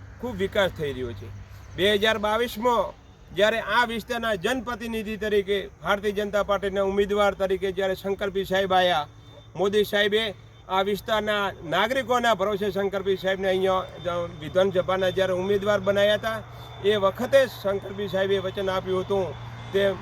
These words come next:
મર્દ હું જે કામ કરીશ એ તમે કહો એનાથી ત્રણ ગણું કરી બતાવીશ. ત્યારે આ વિસ્તારની જે સમસ્યાઓ હતી એ સમસ્યાઓમાં નાગલા, ડુડગામ, ખોનપર, ભાભી, ભડોદરની પાણીની સમસ્યા હોય, અમારા ગામની પુનર્વસનની સમસ્યા હોય,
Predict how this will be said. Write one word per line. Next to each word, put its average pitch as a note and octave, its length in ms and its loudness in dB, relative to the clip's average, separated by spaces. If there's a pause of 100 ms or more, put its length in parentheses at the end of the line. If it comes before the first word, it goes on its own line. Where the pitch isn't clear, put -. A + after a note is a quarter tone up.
મર્દ G3 260 2 (500)
હું G3+ 320 0 (380)
જે A#3 160 4
કામ A#3+ 280 -2
કરીશ G#3+ 340 0 (300)
એ G3 80 -4
તમે G#3+ 320 -4
કહો A3 280 -4
એનાથી G#3 300 0
ત્રણ G3 260 2
ગણું E3+ 240 0
કરી D3+ 160 -8
બતાવીશ. A#2+ 460 -8 (460)
ત્યારે G#3 280 4
આ G3+ 140 0
વિસ્તારની A#3+ 480 0
જે A#3+ 140 0
સમસ્યાઓ G#3+ 760 0
હતી D3+ 320 -4 (400)
એ G3 120 0
સમસ્યાઓમાં G3+ 880 0 (360)
નાગલા, G3+ 340 2
ડુડગામ, G3 460 2
ખોનપર, G3 440 2
ભાભી, F3+ 320 0
ભડોદરની F#3+ 460 0
પાણીની F#3+ 400 0
સમસ્યા G3+ 440 2
હોય, G3 380 4 (320)
અમારા G3+ 300 4
ગામની F#3+ 280 0
પુનર્વસનની G#3 680 -2
સમસ્યા G#3 440 0
હોય, G#3 360 4